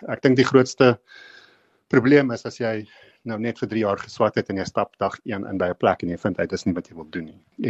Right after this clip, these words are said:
En ek dink ons medieer daardie deur jou baie vroeër aan die bedryf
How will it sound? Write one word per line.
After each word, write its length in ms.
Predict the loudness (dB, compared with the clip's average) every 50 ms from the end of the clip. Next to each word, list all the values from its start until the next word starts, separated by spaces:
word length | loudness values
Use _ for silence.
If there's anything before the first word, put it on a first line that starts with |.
| -2 -2
En 280 | -2 -2 -2 -2 -4 -4 -6
ek 100 | -4 0
dink 200 | 2 2 2 2
ons 360 | 0 0 0 0 0 -2 0
medieer 460 | 2 2 4 4 4 6 6 8 6 6
daardie 440 | 6 4 4 4 2 0 -4 -8 _ -14 -20 -20 -20 -20 -20 -16 -6 -2
deur 120 | -2 -2 0 0
jou 80 | -4 -2
baie 320 | 0 2 4 4 4 4
vroeër 480 | 2 0 2 2 4 4 4 2 2 0
aan 100 | -4 -8
die 60 | -8 -8
bedryf 360 | -6 -4 -4 -4 -4 -6